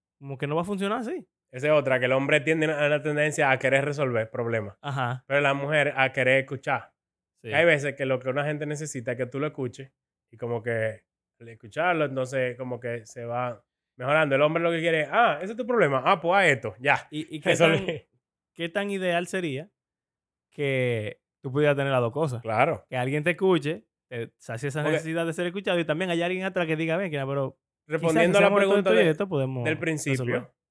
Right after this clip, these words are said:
Speaker 2: que quizás sea del episodio pasado, ya yo no sé.
Speaker 1: Bueno.
Speaker 2: <laughs> De,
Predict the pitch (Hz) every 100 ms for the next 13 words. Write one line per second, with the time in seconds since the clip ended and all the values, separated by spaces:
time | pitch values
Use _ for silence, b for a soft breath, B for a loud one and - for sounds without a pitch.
0 | _ _ _ _ _ 135 120 113 - 123
1 | 123 135 143 135 135 131 - 135 131 131
2 | - 120 113 113 120 127 123 - - 120
3 | 160 131 - - 135 185 - 156 113 208
4 | - 170 139 151 131